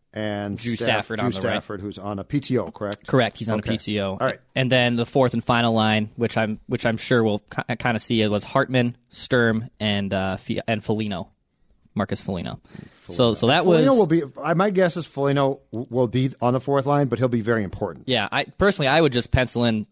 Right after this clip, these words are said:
Speaker 2: Foligno and Hartman on the flanks of, of the, your fourth line. I mean,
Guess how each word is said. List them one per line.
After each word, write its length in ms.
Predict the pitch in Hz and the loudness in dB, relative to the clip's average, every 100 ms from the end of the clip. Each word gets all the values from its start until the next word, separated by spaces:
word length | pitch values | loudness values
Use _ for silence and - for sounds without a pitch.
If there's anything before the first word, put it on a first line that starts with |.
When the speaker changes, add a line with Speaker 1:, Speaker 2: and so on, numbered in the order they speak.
| _ | _
Speaker 2:
Foligno 300 | 120 117 104 | 0 0 0
and 80 | 98 | -2
Hartman 280 | 107 101 | -2 -2
on 280 | 101 98 92 - - | -2 -2 -4 -10 -10
the 80 | |
flanks 420 | - 117 101 92 95 | -4 -2 -2 -4 -6
of, 260 | 92 - | -6 -8
of 120 | 101 98 | -12 -8
the, 100 | - | -6
your 140 | 101 | -6
fourth 280 | - 98 87 | -6 -8 -8
line. 220 | 95 87 | -8 -8
I 60 | 92 | -8
mean, 200 | 95 | -8